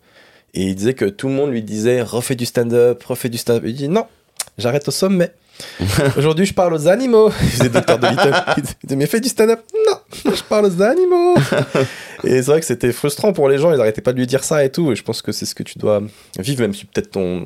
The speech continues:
Speaker 1: ne court pas après autant. Mais pour moi, en tout cas, euh, je dis, « Putain, c'est,
Speaker 2: Ouais,
Speaker 1: c'est
Speaker 2: ouais,
Speaker 1: quand
Speaker 2: non,
Speaker 1: même
Speaker 2: mais
Speaker 1: dommage. »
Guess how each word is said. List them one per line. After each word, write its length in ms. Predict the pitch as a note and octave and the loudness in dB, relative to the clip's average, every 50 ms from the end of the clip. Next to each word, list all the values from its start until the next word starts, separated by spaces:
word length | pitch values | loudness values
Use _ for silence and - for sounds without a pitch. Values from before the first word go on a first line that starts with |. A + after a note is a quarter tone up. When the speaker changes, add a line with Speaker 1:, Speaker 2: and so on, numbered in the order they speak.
| - - | -10 -12
Speaker 1:
ne 60 | - F#2+ - | -14 -14 -14
court 140 | - - - | -16 -12 -4
pas 120 | - F2+ | -2 -2
après 220 | F#2+ - - - | -2 -2 -2 -2
autant. 260 | G2+ F#2 F#2 - B2 C3+ | -2 -2 -2 -2 -4 -4
Mais 260 | A2+ F#2 E2+ E2+ - _ _ _ _ _ | -2 -4 -6 -6 -10 _ _ _ _ _
pour 160 | - - G2 G2+ | -4 -2 0 2
moi, 160 | G2+ A2+ C#3 C#3 | 4 2 2 2
en 60 | A#2+ | 0
tout 100 | - - | -4 -6
cas, 200 | - - F#2+ A#2 D#3 _ _ _ _ _ _ _ _ _ _ _ _ _ _ - | -2 -2 -2 -2 -2 _ _ _ _ _ _ _ _ _ _ _ _ _ _ -12
euh, 200 | F2+ E2+ E2+ F2 F2+ | -10 -10 -10 -10 -12
je 100 | - - | -14 -18
dis, « 60 | - | -20
Putain, 160 | - - - | -14 -10 -6
c'est, 80 | - - | -2 0
Speaker 2:
Ouais, 60 | B2 C#3+ D#3 | 2 2 2
Speaker 1:
c'est 60 | E3 | 2
Speaker 2:
ouais, 60 | E3+ E3 | 2 2
Speaker 1:
quand 60 | D3+ | 2
Speaker 2:
non, 60 | C3+ - C3+ | 2 2 2
Speaker 1:
même 40 | |
Speaker 2:
mais 80 | - B2 | 2 2
Speaker 1:
dommage. » 320 | G#2+ F#2+ F2 F2 G2 A#2+ | 2 0 0 0 0 -2